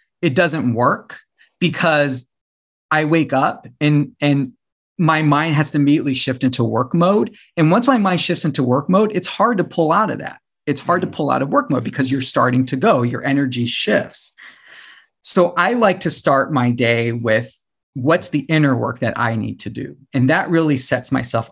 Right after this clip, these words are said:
Speaker 1: up for the rest of the day. I'm much more relaxed. I'm much more calm. I'm able to see things more objectively and be able to hone into my energy to make decisions. And again, as a leader,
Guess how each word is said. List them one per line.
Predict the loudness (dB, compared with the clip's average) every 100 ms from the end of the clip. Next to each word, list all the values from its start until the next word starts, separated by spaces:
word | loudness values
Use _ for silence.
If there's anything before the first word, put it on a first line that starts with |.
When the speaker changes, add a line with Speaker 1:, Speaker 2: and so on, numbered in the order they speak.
| -2
Speaker 1:
up | -2 -2 -8
for | -8 -2
the | 0
rest | 0 -2 -4
of | -6
the | -6
day. | -4 -2 -4 -6
I'm | -2 0 2
much | 0 0
more | -2 -2
relaxed. | -4 -2 -2 -2 -4
I'm |
much | -4 -4 -8
more | -8
calm. | -2 2 2 2
I'm | 0
able | -2 -4
to | -10
see | -4 -4
things | 0 0 0
more | 0 -4 -6
objectively | -4 -4 -2 -2 0 2 2 2 -2 -18 -20 -20 -18 -2
and | 2 4
be | 4
able | 2
to | 0
hone | 0 2
into | 2
my | 0
energy | 2 0 2 0 0 0
to | 2
make | 2 2
decisions. | -4 -2 0 2 0 -2 0
And | 2
again, | 4 2 0
as | 0
a | 0
leader, | 2 2 2 2 -2